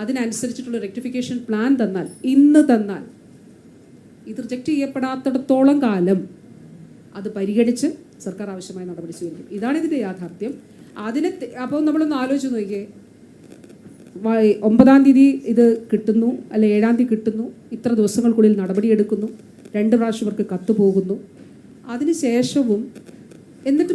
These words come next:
പറയുകയാണ്, റിജക്റ്റ് ചെയ്യാത്തിടത്ത് പറയുകയാണ് റിജക്റ്റ് ചെയ്തു, റിജക്റ്റ്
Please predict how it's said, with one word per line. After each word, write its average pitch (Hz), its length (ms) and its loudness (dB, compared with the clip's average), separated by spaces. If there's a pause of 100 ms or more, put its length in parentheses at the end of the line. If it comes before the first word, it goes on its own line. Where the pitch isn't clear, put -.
പറയുകയാണ്, 247 400 0
റിജക്റ്റ് 277 260 0
ചെയ്യാത്തിടത്ത് 247 580 0
പറയുകയാണ് 214 460 -4
റിജക്റ്റ് 202 320 -10
ചെയ്തു, 190 240 -2 (1600)
റിജക്റ്റ് 262 360 -2